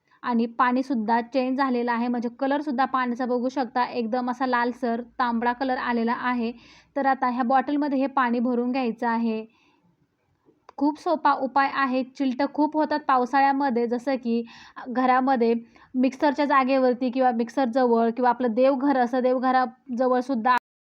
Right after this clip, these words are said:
कारण आपण दिवा लावतो आणि त्या तेलाच्या वासाने किंवा तेलावरती, अ, जे चिलटं वगैरे असतात ते येऊन बसतात.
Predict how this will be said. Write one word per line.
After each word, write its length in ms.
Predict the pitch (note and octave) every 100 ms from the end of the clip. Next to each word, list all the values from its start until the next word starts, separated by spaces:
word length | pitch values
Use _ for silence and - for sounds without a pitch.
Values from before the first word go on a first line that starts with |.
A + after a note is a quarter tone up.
| _ _ _ _ -
कारण 320 | D4 C#4 C#4 C4+
आपण 420 | C4+ C4+ B3 A#3+
दिवा 280 | B3+ C4+ C#4+
लावतो 320 | D4+ C#4 C#4
आणि 300 | B3+ B3+ B3+
त्या 160 | B3 B3 A#3+
तेलाच्या 440 | C4 B3+ B3+ C#4
वासाने 500 | C4 C4 C4 C#4+ C4
किंवा 280 | B3+ B3+ A#3+ A#3+ C4+
तेलावरती, 680 | B3+ B3+ B3+ B3+ B3 B3 B3 - - - -
अ, 240 | B3 A#3+ A#3+ B3 A#3 G#3+
जे 100 | A#3+
चिलटं 420 | A#3+ C4 A#3+ C#4
वगैरे 220 | B3+ C4
असतात 220 | B3+ C#4+
ते 460 | C#4+ C4 B3 - B3
येऊन 240 | B3 B3+
बसतात. 400 | A#3 A#3 A#3+ A3